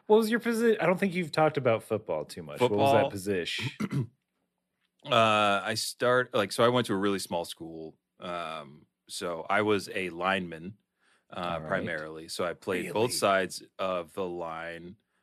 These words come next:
Speaker 2: Uh, I was left tackle, right defensive end. Uh, but that's not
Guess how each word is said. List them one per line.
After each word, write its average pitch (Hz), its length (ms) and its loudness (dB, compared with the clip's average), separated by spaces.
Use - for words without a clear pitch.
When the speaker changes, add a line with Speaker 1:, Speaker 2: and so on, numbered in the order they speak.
Speaker 2:
Uh, - 60 -12
I 82 260 -6
was 82 180 -14
left 120 280 2
tackle, 87 480 -2
right 101 240 0
defensive 90 480 -8
end. 80 460 -14
Uh, 85 300 -6
but 80 260 -6
that's 87 240 -6
not 107 240 0